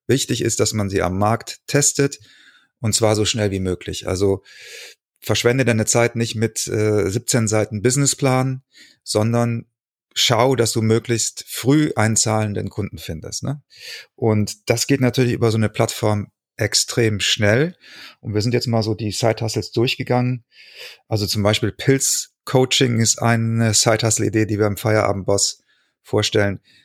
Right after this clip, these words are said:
Die würde sich, finde ich, ideal eignen. Ja, also f-, vor allen Dingen, wenn man im Umland, ähm, Wälder hat, in denen man Pilze suchen kann,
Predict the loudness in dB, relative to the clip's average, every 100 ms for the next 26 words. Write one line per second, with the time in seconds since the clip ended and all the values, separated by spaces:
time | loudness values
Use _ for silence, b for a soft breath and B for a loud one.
0 | b -4 2 2 2 0 -2 -2 -2 -4
1 | -8 _ -20 -18 -18 -18 _ _ _ 0
2 | 2 4 4 4 2 0 0 -4 -6 -8
3 | -4 -2 0 -2 -6 -14 -20 -20 -20 _
4 | -2 2 2 2 2 2 2 0 -4 B
5 | B B B _ -16 -14 -2 -2 2 2
6 | 2 2 2 0 0 2 2 -2 -10 -16
7 | -20 _ _ _ _ _ _ _ _ _
8 | _ -2 2 2 2 0 -2 -2 -2 -2
9 | -2 -4 -4 -4 -4 -6 -6 -6 -6 -6